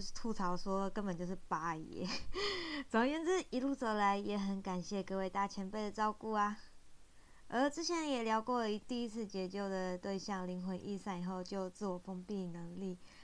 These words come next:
但地藏菩萨就亲自来关心，跟菩萨聊了以后也就很快自己想开。现在回想起来啊，就觉得菩萨们大概不简单的地方就在于他们无论受到多少挫折与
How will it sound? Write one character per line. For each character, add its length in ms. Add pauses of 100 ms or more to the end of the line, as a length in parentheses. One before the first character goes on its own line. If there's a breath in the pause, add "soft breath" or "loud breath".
(140 loud breath)
但 380
地 140
藏 180
菩 160
萨 180
就 140
亲 180
自 120
来 120
关 280
心， 320
跟 340
菩 160
萨 200
聊 160
了 140
以 120
后 280 (380 loud breath)
也 100
就 160
很 120
快 160
自 100
己 100
想 160 (120)
开。 420
现 180
在 140
回 100
想 200
起 180
来 220
啊， 180
就 140
觉 200
得 400 (520 loud breath)
菩 100
萨 180
们 160
大 160
概 140
不 100
简 200
单 180
的 0
地 100
方 280
就 120
在 280
于 280 (380 loud breath)
他 100
们 200
无 140
论 220
受 240
到 160
多 200
少 240
挫 260
折 300
与 280